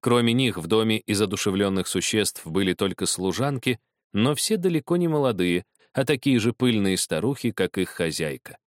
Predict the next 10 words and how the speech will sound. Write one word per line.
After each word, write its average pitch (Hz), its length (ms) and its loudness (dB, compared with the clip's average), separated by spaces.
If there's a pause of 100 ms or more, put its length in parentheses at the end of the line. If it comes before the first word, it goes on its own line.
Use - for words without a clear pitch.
(540)
Удивлённая 160 600 2
странным 151 540 0
выражением, 127 720 2 (160)
миссис 107 380 0
Фишер 110 420 -4
задумалась, 147 680 -4 (460)
откуда 185 440 -2
оно 170 180 0
вообще 160 320 -4
взялось. 123 540 -4